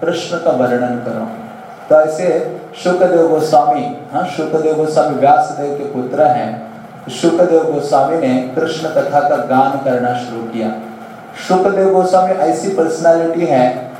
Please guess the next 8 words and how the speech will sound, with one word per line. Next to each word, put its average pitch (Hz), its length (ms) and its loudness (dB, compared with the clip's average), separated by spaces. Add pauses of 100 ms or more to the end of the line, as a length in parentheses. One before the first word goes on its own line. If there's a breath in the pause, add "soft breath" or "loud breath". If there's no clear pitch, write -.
(200)
जिस 170 280 2
प्रकार 165 380 0
से, 190 280 0 (420)
अ, 123 280 4 (680)
स्पंज 160 460 0
होता 151 240 0
है 202 60 2
ना - 220 -2